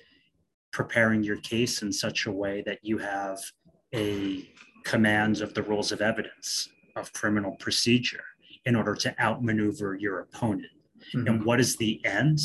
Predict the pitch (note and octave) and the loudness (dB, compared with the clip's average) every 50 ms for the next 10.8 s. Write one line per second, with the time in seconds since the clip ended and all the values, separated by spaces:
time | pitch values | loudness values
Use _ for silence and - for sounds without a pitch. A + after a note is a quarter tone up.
0 | D3+ - C3+ B2+ B2 B2+ C3+ C#3 B2+ B2 - B2+ A#2+ G#2+ A2+ A2 G#2 - - - | 0 2 4 4 6 6 6 4 4 2 2 0 0 0 0 -2 -4 -2 -2 0
1 | - - G#2 G2 G2+ G2 F#2+ F#2+ F#2+ F#2+ F#2 F#2 - - - - - - G#2 F#2+ | 0 0 2 2 2 2 0 -2 -4 -6 -6 -8 -8 -8 -6 -2 -2 -2 -2 -2
2 | - G2 G2 F#2+ F#2+ F#2+ F#2 F2+ F2 F2 F#2+ F2 D#2+ D#2 - - - _ _ _ | -4 -4 -6 -4 -2 -2 -2 -2 -2 -4 -6 -6 -6 -8 -8 -10 -12 _ _ _
3 | - - _ _ _ _ _ - G2 G2 F#2 F#2 G2 G#2+ - A2 G2+ - G#2+ G2+ | -20 -20 _ _ _ _ _ -6 -2 0 0 0 0 0 0 -2 0 0 0 0
4 | F#2+ G2 G2 F#2+ F#2+ F#2+ - - - - F#2+ - - G2+ F#2 F#2 - - - - | 0 0 -2 0 -2 -2 -4 -6 -10 -10 -6 -4 -2 -2 -2 -4 -4 -6 -8 -8
5 | - - - G#2+ G2+ G2 - - - F2+ F#2 F#2 F#2 - _ - G#2 A2 C#3+ - | -6 -4 -4 -4 -4 -4 -4 -6 -4 -4 -4 -4 -4 -8 _ -2 0 0 2 0
6 | - - - - - - _ _ _ _ - - - - - - - - - - | -2 -8 -12 -14 -14 -18 _ _ _ _ -20 -18 -16 -16 -16 -16 -16 -16 -8 -2
7 | A#2+ A#2 A#2 C#3+ D#3 D3+ C3+ B2 A2+ A2+ A2 - - - - - A#2 - - G#2+ | 2 2 4 4 4 4 2 0 -2 -4 -4 -4 -4 -4 -4 -6 -4 -2 -2 0
8 | - A#2+ A2 A2 - A2 G#2+ G2+ G2 - - - - - _ _ - A2+ - A2 | 2 2 0 0 -2 -4 -8 -8 -10 -16 -20 -20 -20 -20 _ _ -6 -2 0 2
9 | A2 G#2+ - - - G#2 G2 - A2 G2 F#2+ F#2+ F2+ - _ _ _ _ _ - | 2 2 0 -2 -4 -4 -2 -2 -2 -2 -2 -2 -4 -8 _ _ _ _ _ -8
10 | - A2 G2 G2 G#2 G#2+ - - - G#2 F2+ F2 E2+ F2 - | -4 -2 0 2 0 0 0 -2 -4 -4 -4 -4 -6 -8 -12